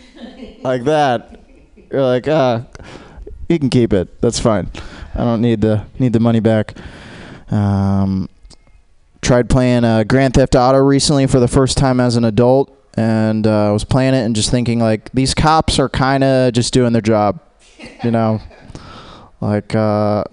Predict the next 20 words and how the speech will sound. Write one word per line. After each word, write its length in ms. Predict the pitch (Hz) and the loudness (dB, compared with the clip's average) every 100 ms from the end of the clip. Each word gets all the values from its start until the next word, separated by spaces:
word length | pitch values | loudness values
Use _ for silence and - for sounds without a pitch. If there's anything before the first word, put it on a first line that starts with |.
| - | 0
playing 180 | 135 131 | 2 2
with 100 | 123 | 2
my 100 | 120 | 0
friends, 380 | 131 127 127 | 0 0 0
you 60 | 127 | 0
know, 100 | 131 | 2
like, 120 | 127 | 2
"Yeah, 220 | 170 185 156 131 - _ _ _ _ _ _ | 4 2 0 -6 -16 _ _ _ _ _ _
Frank, 240 | - 170 160 | 0 2 2
I 100 | 156 | 4
know 160 | 165 | 4
this 180 | 175 165 | 4 2
game's 280 | 165 151 139 | 2 2 2
unrealistic 680 | 147 135 127 127 - 120 107 | 4 4 4 2 0 -2 0
because 260 | 120 131 | 0 2
this 200 | 139 143 | 2 2
guy 240 | 160 151 143 | 2 2 2
finished 360 | 156 156 143 | 2 2 2
high 200 | 156 175 | 2 2
school 480 | 160 - 147 143 | 2 2 4 4